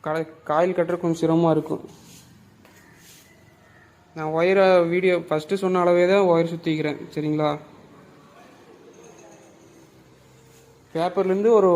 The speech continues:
ஒன்றரை இன்ச்சு, ஒண்ணே முக்கால் இன்ச்சு வச்சுக்கோங்க. டெக்ஸ்மா மோட்டராக இருந்தால் ரெண்டு இன்ச்சு வச்சுக்கலாம் தாராளமா. வைண்டிங் கலை பத்-,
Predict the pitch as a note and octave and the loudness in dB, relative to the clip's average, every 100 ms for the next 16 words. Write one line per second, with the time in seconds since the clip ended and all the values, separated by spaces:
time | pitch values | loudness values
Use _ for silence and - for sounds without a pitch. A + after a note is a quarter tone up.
0 | E3 E3 E3 E3+ F#3 F#3 F3 F3 E3 E3+ | 4 2 0 -2 0 0 0 0 0 0
1 | F3 F#3 E3+ E3+ D#3+ D#3 F3 - - _ | 0 -2 -4 -6 -6 -4 -4 -8 -20 _
2 | _ _ - - _ _ _ _ _ - | _ _ -20 -20 _ _ _ _ _ -14
3 | E3 - G#3 G3+ F#3+ F#3+ F#3 G3 G3 F3 | -14 -6 -2 2 2 2 2 2 2 0
4 | F3 F3+ E3+ E3 D#3+ D#3 D3+ D#3 D#3 D3+ | 0 -2 -4 -4 -4 0 0 0 0 -2
5 | D3+ F3 - - - - _ _ _ _ | -4 -6 -12 -20 -20 -20 _ _ _ _
6 | _ - _ - _ _ _ _ _ _ | _ -20 _ -20 _ _ _ _ _ _
7 | _ _ _ _ _ _ _ _ _ _ | _ _ _ _ _ _ _ _ _ _
8 | _ _ _ _ - D#3+ F#3+ G#3 G3+ G3 | _ _ _ _ -10 -6 -2 -2 -2 2
9 | F#3 F3+ E3+ E3+ - | 2 2 0 -4 -16